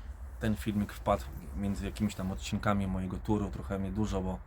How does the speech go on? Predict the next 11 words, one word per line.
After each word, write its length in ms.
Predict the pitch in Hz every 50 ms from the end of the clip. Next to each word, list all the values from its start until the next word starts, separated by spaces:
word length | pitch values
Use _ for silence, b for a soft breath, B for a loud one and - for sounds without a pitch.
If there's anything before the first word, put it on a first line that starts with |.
| B B B B B B B B B B B B B B B B B B - 92 92 92 90 90 87 87 - -
tour 160 | - 113 107
się 160 | - - 104 101
nie 120 | 101 98
skończył, 440 | - - - 107 110 110 - 98 95
a 80 | 95
jest 200 | 98 98 - -
już 80 | 98 90
dwadzieścia 500 | 90 87 98 92 104 107 - - - 101
odcinków, 720 | 95 - - - - - - - - 123 123 - - - - - - - - - - 92 95 92 92 92 92 92 92 90 80 - - - - - - - - - - - - - - 95
e, 40 | 95
nagranych, 640 | 95 92 95 95 95 98 104 107 110 113 - -